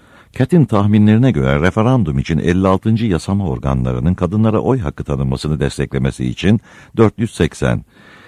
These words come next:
eyalet anayasa komisyonlarının kadınlara oy hakkı verilmesini gündemlerine almaları için kırk yedi,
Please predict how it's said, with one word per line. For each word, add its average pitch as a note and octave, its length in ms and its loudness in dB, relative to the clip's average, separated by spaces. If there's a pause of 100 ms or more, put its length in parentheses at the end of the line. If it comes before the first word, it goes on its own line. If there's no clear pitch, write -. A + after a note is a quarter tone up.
(160)
eyalet D3+ 400 6
anayasa C3+ 440 0
komisyonlarının D#2 720 2
kadınlara G#2+ 420 2
oy C3 180 0
hakkı D2+ 300 -4
verilmesini D2 520 0
gündemlerine E2 580 2
almaları C#2+ 440 0
için C2 220 -6
kırk - 300 -8
yedi, C2+ 340 -2